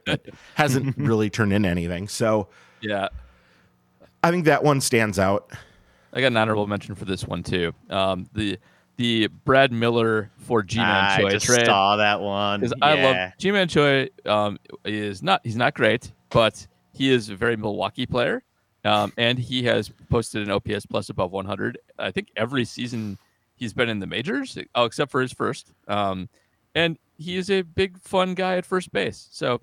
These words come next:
Speaker 1: it's a shame that he never got to play for Milwaukee.
Speaker 3: And the Brewers didn't even get good Brad Miller.
Speaker 1: And Brad Miller
Speaker 3: Like,
Speaker 1: sucks. Like, it, let's not
Speaker 3: he sucked, and then
Speaker 1: let
Speaker 3: he went away to, like,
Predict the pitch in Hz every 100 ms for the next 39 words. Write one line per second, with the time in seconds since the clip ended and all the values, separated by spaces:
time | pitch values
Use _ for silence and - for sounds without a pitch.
0 | _ 127 127 - - - 101 90 - 101
1 | 92 87 90 82 - - 87 - 90 -
2 | - - - _ _ _ _ _ _ _
3 | _ 120 131 147 131 107 120 104 143 165
4 | 143 139 135 120 127 - 101 - 120 135
5 | 101 92 80 82 82 80 143 226 214 202
6 | 123 - - 87 - 127 123 156 165 180
7 | - 190 165 - - 156 165 - 139 143
8 | 147 147 123 143 151 127 120 131 117 113
9 | - 107 - _ 117 107